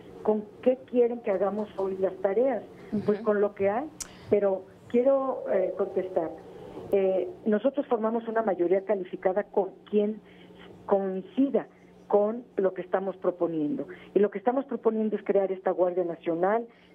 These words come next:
Speaker 1: de tipo híbrido, de tipo mixto, como la que existe en España, pero también lo que hay que señalar, que el noventa, noventa y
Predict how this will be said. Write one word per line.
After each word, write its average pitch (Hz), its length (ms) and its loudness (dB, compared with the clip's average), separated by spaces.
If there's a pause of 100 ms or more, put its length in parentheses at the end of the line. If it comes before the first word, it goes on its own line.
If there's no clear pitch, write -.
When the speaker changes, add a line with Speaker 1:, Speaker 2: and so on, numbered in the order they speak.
Speaker 1:
de 180 100 4
tipo 175 360 0
híbrido, 214 480 0
de 202 120 2
tipo 180 300 -2
mixto, 185 500 -2 (280)
como 190 200 2
la 180 100 2
que 180 120 -6
existe - 340 -2
en 185 80 0
España, 185 580 -2 (480)
pero 233 280 4
también 233 540 0 (400)
lo 202 220 2 (140)
que 185 320 2
hay 220 120 0
que - 200 -16
señalar, 208 560 2 (520)
que 208 140 2
el 208 160 -2
noventa, 214 720 0
noventa 190 420 0
y 185 120 -6